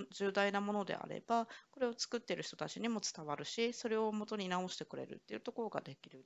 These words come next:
ていうところがい-、一番大きなところですね。で、なおかつその不都合なところとか、オンラインで直してもらったものを、があるので、あの、基本的にはその、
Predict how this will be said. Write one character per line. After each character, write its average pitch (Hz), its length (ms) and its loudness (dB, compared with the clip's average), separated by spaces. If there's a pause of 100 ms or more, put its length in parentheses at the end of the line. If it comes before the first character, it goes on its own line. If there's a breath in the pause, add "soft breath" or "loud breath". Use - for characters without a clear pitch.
て 226 80 -2
い - 40 2
う - 20 -4
と 339 80 -6
こ - 80 -6
ろ 247 80 -2
が - 160 2
い-、 - 140 -12 (420)
一 - 160 -18
番 175 220 0
大 165 60 -4
き 165 100 -12
な 135 100 -8
と - 80 -16
こ - 80 -20
ろ - 100 -20
で - 100 -20
す - 60 -20
ね。 151 200 -10 (380 loud breath)
で、 233 80 0
な 277 120 2
お 294 80 -4
か 196 100 4
つ 180 120 -4
そ - 160 -8
の 156 100 -8
不 - 100 -12
都 - 120 -2
合 240 160 0
な 180 100 2
と - 80 -8
こ - 140 -6
ろ - 80 -4
と - 100 -10
か、 - 160 -4
オ 196 100 0
ン 208 80 0
ラ 240 120 2
イ 247 40 2
ン 220 40 2
で 196 80 2
直 165 180 -2
し - 80 -6
て - 80 -4
も 147 140 -6
ら 135 80 -4
っ - 80 -16
た 147 100 -6
も 147 140 -8
の 143 200 -6 (440 loud breath)
を、 240 180 -2 (500 loud breath)
が 208 220 4
あ 226 40 6
る 185 120 -2
の - 160 -8
で、 208 340 2 (240)
あ 220 40 -18
の、 147 480 -18
基 214 100 -2
本 247 160 0
的 311 220 -4
に 339 60 -4
は 202 100 4
そ 156 120 -6
の、 147 200 -6